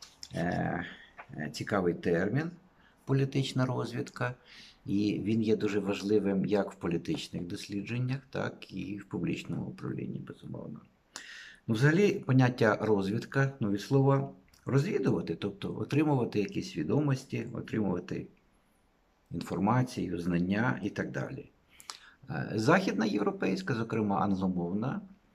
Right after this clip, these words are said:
е, концепція, е, оперує терміном intelligence.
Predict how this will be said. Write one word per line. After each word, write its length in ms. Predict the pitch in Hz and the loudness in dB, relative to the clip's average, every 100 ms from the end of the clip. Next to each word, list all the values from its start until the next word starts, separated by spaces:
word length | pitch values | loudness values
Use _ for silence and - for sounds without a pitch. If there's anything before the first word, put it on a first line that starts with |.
| _ - | _ -8
е, 140 | - - | -4 -4
концепція, 920 | - 135 - 170 - 170 160 156 156 151 | -4 -2 0 -2 -2 0 2 2 0 -2
е, 360 | 151 151 139 - - - 80 - | 0 0 -2 -4 -10 -8 -4 -2
оперує 400 | 139 - 208 190 | 2 4 6 6
терміном 500 | 165 165 165 156 135 | 4 4 4 4 2
intelligence. 880 | 139 131 98 82 90 85 92 - | 4 2 2 0 -4 -6 -6 -12